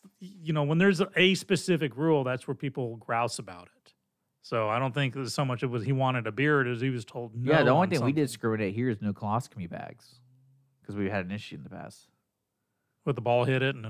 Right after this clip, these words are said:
Speaker 2: It's
Speaker 1: exploded?
Speaker 2: just, no, here at the studio. We just can't have coloscopy <laughs> bags.
Speaker 1: Okay, I don't wanna hear about dentists
Speaker 2: <laughs>
Speaker 1: this early
Speaker 2: I'm,
Speaker 1: in the
Speaker 2: I'm, I'm
Speaker 1: morning.
Speaker 2: just kidding
Speaker 1: Ah,
Speaker 2: with you.
Speaker 1: we're, we
Speaker 2: But no,
Speaker 1: joke and we
Speaker 2: the,
Speaker 1: jest,
Speaker 2: the Disney
Speaker 1: Dennis.
Speaker 2: Harris thing, though, that, I mean, it's,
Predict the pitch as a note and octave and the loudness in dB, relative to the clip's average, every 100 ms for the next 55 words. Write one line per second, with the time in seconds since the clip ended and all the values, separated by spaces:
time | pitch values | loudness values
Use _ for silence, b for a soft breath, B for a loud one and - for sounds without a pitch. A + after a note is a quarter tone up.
0 | G#2+ G#2+ A#2 A#2+ B2 B2+ - B2 B2+ B2 | -10 -10 -6 -4 -2 -6 -8 -4 -2 0
1 | A2 G#2+ - A2+ F#2 - _ _ _ _ | -2 -6 -8 -10 -12 -16 _ _ _ _
2 | _ _ _ _ _ _ _ - G2+ G2 | _ _ _ _ _ _ _ -8 -6 -4
3 | A2+ G#2+ G2 - F#2+ G2+ - - - _ | -4 -2 -2 -4 -6 -8 -14 -20 -20 _
4 | - - - _ _ - F3 - D#3 D3 | -20 -20 -20 _ _ -2 0 4 4 4
5 | C#3+ F#3 F#3+ E3+ E3 D#3 C#3+ - C#3 A#2 | 6 6 6 6 4 4 0 0 0 0
6 | A2+ D#3 D3 B2 - - _ - D3 C#3+ | 2 4 4 0 -6 -14 _ -6 0 2
7 | D3+ C#3+ C3+ B2+ B2+ C3 B2+ A#2+ A#2+ C3 | 4 2 2 0 0 0 0 0 -2 4
8 | C4 D#4 D4 B3+ A#3+ A#3+ F3 G#3 C#3+ E3+ | 8 10 8 8 6 4 0 0 4 6
9 | G3+ F3 E3+ E3 B2+ D#3+ D3+ D3 D3 F3+ | 8 8 6 4 4 4 4 2 0 0
10 | C3+ C#3+ D#3 D3+ D3 B2 A2 G#2+ G#2+ C3 | 2 2 4 4 2 -4 -4 -4 0 0
11 | - - C3 C3 B2+ B2 B2 | 0 -2 -2 -2 -6 -10 -12